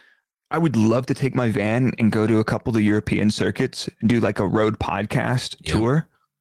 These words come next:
Speaker 2: Yeah.
Speaker 1: And, uh,
Speaker 2: Maybe
Speaker 1: maybe that'll,
Speaker 2: Yeah.
Speaker 1: maybe that'll happen one year.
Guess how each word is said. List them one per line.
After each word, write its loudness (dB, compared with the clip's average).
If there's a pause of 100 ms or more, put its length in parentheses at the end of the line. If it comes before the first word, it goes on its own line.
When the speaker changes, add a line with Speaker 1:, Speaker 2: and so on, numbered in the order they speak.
Speaker 2:
Yeah. -2
Speaker 1:
And, 0
uh, -2 (220)
Speaker 2:
Maybe -2
Speaker 1:
maybe 2
that'll, -2 (240)
Speaker 2:
Yeah. -2
Speaker 1:
maybe 0
that'll 2
happen 0
one 4
year. 0